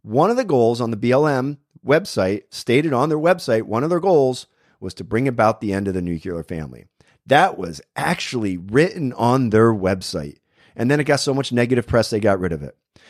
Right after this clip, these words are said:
The people who are peddling this gender garbage in schools and peddling identity politics and peddling ideas like minor attracted people, I E pedophiles, they want to make minor attracted people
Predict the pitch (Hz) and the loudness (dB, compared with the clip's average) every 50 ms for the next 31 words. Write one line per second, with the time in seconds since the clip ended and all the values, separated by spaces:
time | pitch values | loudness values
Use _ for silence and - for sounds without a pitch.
0 | - - _ - 127 120 - - 180 196 - - 277 254 220 170 202 202 180 147 | -20 -18 _ -4 -2 0 2 2 0 0 0 0 0 0 0 0 2 4 4 4
1 | 135 - - - 170 180 175 165 156 151 147 147 147 - - 117 110 - - 131 | 4 2 0 0 0 2 2 2 0 0 0 -2 -2 -4 -6 -8 -6 -2 0 2
2 | 127 131 123 113 87 101 98 92 87 80 85 80 78 101 98 90 - - - - | 2 2 2 2 2 2 2 2 2 0 -4 -6 -6 -6 -8 -8 -8 -8 -4 -2
3 | 139 113 104 92 85 92 95 - - - - 143 135 127 123 110 101 95 - - | 0 2 2 0 0 -4 -6 -6 -6 -2 0 0 0 2 0 0 -2 -4 -8 -12
4 | - - 92 98 92 - 120 123 131 127 120 120 117 - - - 110 113 110 107 | -14 -8 -8 -6 -2 0 2 2 2 2 2 0 -2 -4 -2 0 2 4 4 2
5 | - 92 82 76 - - - - - - 107 - - 151 185 190 180 180 170 156 | 2 -2 -8 -8 -10 -14 -20 -18 -14 -14 -10 -4 0 0 2 2 2 2 2 2
6 | 156 151 127 139 156 160 143 113 113 120 110 98 - _ - _ _ - 101 101 | 0 0 0 2 2 2 2 2 2 0 0 -2 -4 _ -20 _ _ -14 -10 -8
7 | 101 95 110 139 139 151 165 165 165 156 - - 151 151 156 - - 143 127 - | -4 -2 2 2 4 4 4 4 2 2 2 2 2 2 2 2 -2 -4 -2 -2
8 | - 170 165 139 - 95 80 73 - _ _ _ _ - 113 117 123 139 147 - | 0 0 0 2 2 0 0 -2 -6 _ _ _ _ -2 0 2 2 2 0 -2
9 | - 151 139 147 143 - - 151 160 156 151 - - 110 95 87 80 60 - - | -2 -2 -2 -2 -4 -4 -2 0 2 2 2 0 0 0 0 0 -2 -4 -10 -14
10 | - - - _ - 107 110 117 123 123 123 120 120 107 107 98 104 123 139 147 | -18 -20 -10 _ 0 2 2 4 4 2 2 2 0 0 -2 -2 0 2 2 2
11 | 147 135 - - 143 143 139 - 131 120 - - 147 139 135 - 110 104 98 101 | 0 0 -2 -2 -2 -2 -2 -4 -8 -10 -6 -2 -2 -2 0 0 0 0 0 0
12 | - | -4